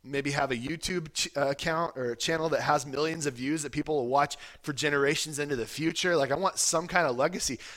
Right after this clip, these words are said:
Like, that's why people spend tons of money to have a star named after them, or to have a mountain named after them, or to have some, like, structure named after them. 'Cause a lot of times people are thinking,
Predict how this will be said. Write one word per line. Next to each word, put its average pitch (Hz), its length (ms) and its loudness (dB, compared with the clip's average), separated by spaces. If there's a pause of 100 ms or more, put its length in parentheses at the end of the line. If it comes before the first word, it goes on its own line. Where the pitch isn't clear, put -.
Like, 147 200 4 (200)
that's 202 280 10
why 233 200 8
people 214 320 0
spend 196 400 0 (260)
tons 214 300 4
of 214 80 0
money 196 240 6
to 175 80 10
have 165 180 8
a 165 60 0
star 202 520 6
named 143 320 0
after 120 400 4
them, 107 300 -2 (280)
or 147 100 4
to 156 80 8
have 170 200 8
a 170 60 2
mountain 170 640 4
named 139 260 0
after 127 300 2
them, 123 180 -4 (280)
or 151 100 4
to 156 80 6
have 165 260 6
some, 190 300 4
like, 160 220 4
structure 180 720 4
named 143 200 0
after 127 160 0
them. 135 160 -8
'Cause 143 200 -2
a 143 60 -4
lot 165 180 6
of 175 100 -4
times 170 260 -2
people 170 320 -4
are 151 80 4
thinking, 151 480 -6